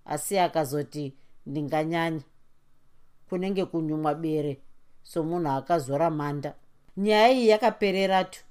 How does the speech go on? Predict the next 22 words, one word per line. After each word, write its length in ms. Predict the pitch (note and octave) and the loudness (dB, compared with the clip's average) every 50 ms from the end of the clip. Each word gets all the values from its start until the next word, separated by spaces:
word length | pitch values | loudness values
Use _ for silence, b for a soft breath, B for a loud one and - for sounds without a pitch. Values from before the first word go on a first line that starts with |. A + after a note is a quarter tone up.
| - - - - - - | -20 -20 -20 -20 -18 -14
Ndagarika. 720 | D3+ D#3 E3 E3 D3 C#3+ D#3+ E3 F#3+ G#3+ G3+ D#3+ - - - - - - - - - - - - - - - | -6 -4 -2 -2 -2 0 0 2 2 2 0 0 -4 -8 -12 -12 -16 -20 -20 -20 -20 -20 -20 -20 -20 -20 -16
Tinoita 440 | - - G#3 A3 A3+ A3 G#3+ G#3 F#3 | -10 -4 0 2 2 2 2 0 -2
zvinorova 600 | - - D3+ D3+ E3 F#3 G3+ G3 F#3 E3+ D#3+ E3 D#3 | -4 -4 -6 -4 -4 -2 0 0 0 2 2 0 0
isu. 360 | D#3 D3+ - - - E3 - - - - - - - - - _ _ _ - - - - | 0 -4 -8 -12 -14 -16 -18 -18 -20 -20 -20 -20 -20 -20 -20 _ _ _ -20 -20 -20 -10
Kwete 560 | - C4 C4 C4+ C#4+ C4+ - - G#3 F#3 F3 F3 | -6 -2 -2 -2 -2 -2 -2 0 0 2 2 2
ini 220 | E3+ F3+ F#3+ F#3+ | 0 -2 -4 -4
Kaserina 680 | - - F#3+ E3+ - - F3+ D#3+ E3 E3+ E3 D#3+ D#3 D3 | -2 -2 -2 -2 -2 -4 -4 -2 -2 -2 -2 -2 -4 -4
Nyatwa 460 | C#3 C#3+ C#3 C#3 C3+ - - D#3 D3+ | -4 -4 -4 -6 -6 -6 -4 -4 -2
ini. 260 | D3 C#3 C3 C3 C#3 - - - - - - - - - - - - - - | -2 -4 -6 -8 -10 -14 -20 -20 -20 -20 -20 -20 -20 -20 -20 -20 -20 -16 -8
Hezvo, 340 | - D#3+ D#3+ - - - - - - - | -6 -4 -4 -4 -8 -12 -16 -18 -14 -10
apo 280 | D3 C#3 - - D#3 | -10 -10 -8 -8 -8
kapo. 540 | - - F#3+ F#3 E3+ D3 - - - - - - - - - - - - - - - - - - _ - - - - | -4 0 0 0 0 0 -2 -6 -8 -8 -8 -10 -10 -12 -14 -18 -18 -18 -18 -18 -20 -20 -20 -20 _ -20 -20 -18 -16
Ndakanganwa 720 | D3+ D3+ D3 E3 D#3 - G3 G3 G3 F#3+ G3+ G3 G3+ G3+ F#3+ | -14 -10 -8 -8 -6 -4 -4 -2 -2 -2 -2 0 0 0 0
kuti 180 | F3+ D#3+ E3+ D#3+ | -2 -4 -6 -8
zita 300 | C#3 - - G3+ G3 G3 | -6 -2 2 2 4 4
iri 100 | F#3 F3 | 4 4
harisisiri 880 | E3 D3+ D3+ D3 D3 C#3+ C#3 D3 D#3 D3+ G#3+ G#3 - - G#3 F#3+ F#3+ F#3 | 4 2 2 0 -2 -4 -4 -4 -4 -4 -4 -4 -4 -4 -2 -2 0 0
rangu. 320 | F3 E3+ E3+ E3+ E3+ D3+ - - - - - - - - - - - - | 2 2 2 0 -2 -6 -10 -16 -20 -20 -20 -20 -20 -20 -20 -20 -14 -6
Ndava 260 | D3+ E3+ E3+ E3+ E3+ | -2 2 2 2 2
kunzi 440 | E3+ G#3+ A3 G#3 E3 C#3 D3 D3 C#3 | 2 2 0 0 0 -2 -4 -4 -4
Sabina 840 | - - - E3 D3 C#3+ C#3 B2 - C#3+ C#3+ D3+ D#3+ F3 F#3 F3+ F#3 | -6 -4 -2 -2 0 0 -2 -6 -6 -4 -4 -2 -2 -2 -2 -2 -2
Chakanyuka. 720 | - G3 F3+ - - E3+ E3 E3 E3 E3 D#3+ - - C#3 | -2 -4 -2 0 0 0 0 0 -2 -2 -2 -4 -6 -8